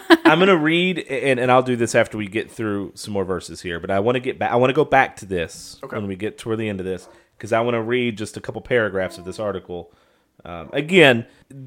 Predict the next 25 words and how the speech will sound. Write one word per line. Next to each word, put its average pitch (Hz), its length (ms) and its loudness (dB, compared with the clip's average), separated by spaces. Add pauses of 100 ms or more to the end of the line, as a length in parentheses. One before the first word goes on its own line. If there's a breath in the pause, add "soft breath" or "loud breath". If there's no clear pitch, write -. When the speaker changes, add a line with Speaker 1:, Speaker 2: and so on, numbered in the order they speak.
(100)
Speaker 2:
extra 170 300 2
biblical, 131 400 0
so 123 120 -2
I'm 123 80 0
not 135 160 0
taking 131 240 -2
this 120 160 -2
as 123 80 -6
scripture. 117 560 -2
I'm 101 160 -4
not, 104 340 2 (120)
I, 107 380 -4
I'm 110 200 -2
just 113 200 -2
saying 110 240 0
this, 107 220 -4 (140)
this 143 280 2
one 135 200 -4
seemed 120 340 -6
compelling 101 460 -4
Speaker 1:
Relevant, 80 100 -12
Speaker 2:
to 85 60 -8
Speaker 1:
yeah. - 80 -10
Speaker 2:
me. - 160 -18 (100)
Speaker 3:
Yeah. 240 180 -4